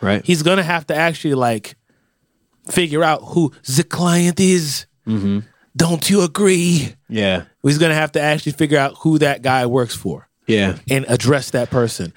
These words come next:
Speaker 1: It's a
Speaker 2: And
Speaker 1: cool
Speaker 2: I
Speaker 1: show.
Speaker 2: wanna know, how is young boy Yoda <laughs> going, <laughs> going to ultimately connect to episode nine? 'Cause young boy Yoda is currently fifty years old. And
Speaker 1: That's
Speaker 2: he is
Speaker 1: right.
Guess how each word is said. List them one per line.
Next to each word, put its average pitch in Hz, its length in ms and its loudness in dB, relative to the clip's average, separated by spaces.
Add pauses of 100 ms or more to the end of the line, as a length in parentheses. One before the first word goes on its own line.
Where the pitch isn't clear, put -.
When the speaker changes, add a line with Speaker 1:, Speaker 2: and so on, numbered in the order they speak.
Speaker 1:
It's 156 180 0
a 160 40 0
Speaker 2:
And 165 80 0
Speaker 1:
cool 156 100 2
Speaker 2:
I 269 160 2
Speaker 1:
show. 254 80 -2
Speaker 2:
wanna 196 200 0
know, 107 420 -6 (1000)
how 156 680 0 (340)
is 120 300 0
young 151 240 0
boy 196 220 2
Yoda 110 420 -2 (640)
<laughs> - 60 -12 (1040)
going, 143 320 2 (640)
<laughs> 139 560 -12
going 160 320 0
to 143 180 0
ultimately 151 440 0
connect 135 640 -2 (720)
to - 140 0
episode 120 500 0
nine? 80 240 -8 (400)
'Cause 147 180 0
young 240 260 0
boy 190 200 2
Yoda 170 240 2
is 110 200 -2
currently 143 480 -2
fifty - 420 -2
years 139 260 2
old. 104 340 -2
And 104 100 -6
Speaker 1:
That's 123 140 0
Speaker 2:
he 147 60 -2
is 156 40 4
Speaker 1:
right. 196 300 0